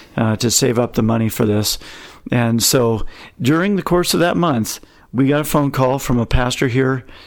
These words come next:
in Ogden, the pastor of the church I'm now pastor of. And, uh, he had gotten my name through a mutual friend and found out that I was looking for a place to be in the ministry. And, um, they needed a s-, school teacher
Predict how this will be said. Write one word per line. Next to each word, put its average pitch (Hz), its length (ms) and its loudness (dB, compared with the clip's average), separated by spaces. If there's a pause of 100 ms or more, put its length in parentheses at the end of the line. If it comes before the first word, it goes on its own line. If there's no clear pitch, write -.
(120)
in 147 160 0
Ogden, 135 420 0
the 127 80 0
pastor 123 500 0
of 110 300 -2
the 113 80 2
church 123 320 0
I'm 131 180 0
now 117 140 0
pastor 113 400 -2
of. 117 240 -2 (680)
And, 117 440 2
uh, 113 160 2
he 110 160 2
had 135 160 0
gotten 131 260 0
my 135 160 2
name 131 300 0
through 127 260 2
a 120 40 0
mutual 123 420 0
friend 123 420 0 (460)
and 117 220 0
found 123 280 0
out 123 160 0
that 123 140 2
I 120 80 2
was 120 200 0
looking 120 280 0
for 120 220 0
a 117 120 0
place 117 400 -2
to 123 100 -4
be 117 200 0
in 117 140 0
the 117 180 -2
ministry. 120 720 0
And, 104 160 -2 (580)
um, 110 380 0 (580)
they 127 200 0
needed 143 440 2
a 123 40 4
s-, 101 320 -2 (380)
school 175 260 -2
teacher 113 480 -2